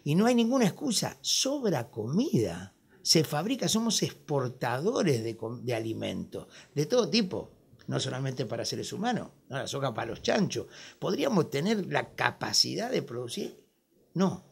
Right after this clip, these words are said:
la producimos. Lo que hay que hacer es evitar que haya hambre. Ahora, eso significaría la posibilidad de empezar a pensar en dejar de ser sobreviviente. El, el pobre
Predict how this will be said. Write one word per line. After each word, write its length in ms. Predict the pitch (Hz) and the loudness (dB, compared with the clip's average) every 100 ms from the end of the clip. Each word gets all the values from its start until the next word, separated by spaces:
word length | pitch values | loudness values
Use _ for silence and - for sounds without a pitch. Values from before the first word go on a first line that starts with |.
| _ | _
la 240 | 139 143 127 | -4 -2 -4
producimos. 1200 | - 220 269 190 123 - 277 269 107 90 - - _ - - | -10 -6 -2 0 0 -2 2 4 2 -2 -12 -20 _ -20 -10
Lo 160 | 104 | -8
que 80 | 147 | -4
hay 80 | 165 | -2
que 100 | 208 | 0
hacer 300 | 208 240 254 - _ _ _ _ _ _ _ _ - | 2 2 0 -10 _ _ _ _ _ _ _ _ -4
es 300 | 139 180 - - - - - | 0 0 -2 -16 -20 -20 -2
evitar 720 | 117 120 123 - 131 175 214 - | 0 0 -2 -2 0 0 -2 -10
que 120 | - 110 | -6 -6
haya 240 | 98 80 | -6 -10
hambre. 240 | - - - _ _ - - - | -16 -20 -20 _ _ -20 -20 -4
Ahora, 180 | 135 190 | 4 6
eso 200 | 208 196 | 6 6
significaría 920 | 208 208 185 196 220 214 190 196 190 - _ - | 6 6 4 4 4 6 6 4 -2 -16 _ -6
la 240 | 127 123 | -4 -4
posibilidad 640 | 135 120 123 120 127 160 | -4 -4 -2 -2 0 4
de 80 | 220 | 4
empezar 480 | 165 135 113 135 170 | 4 2 -4 -4 -4
a 120 | 175 | -6
pensar 460 | 139 127 - 165 190 | -4 -4 -2 -2 -2
en 120 | 139 | -2
dejar 280 | 123 135 123 | -4 -6 -4
de 60 | |
ser 180 | - 131 | -4 -4
sobreviviente. 800 | 123 120 120 160 233 196 120 - - _ | -4 -4 -2 0 0 0 -4 -10 -16 _
El, 180 | 139 147 | -2 2
el 220 | 156 170 | 6 4
pobre 760 | 165 214 147 135 170 185 - | 8 10 10 8 6 4 -4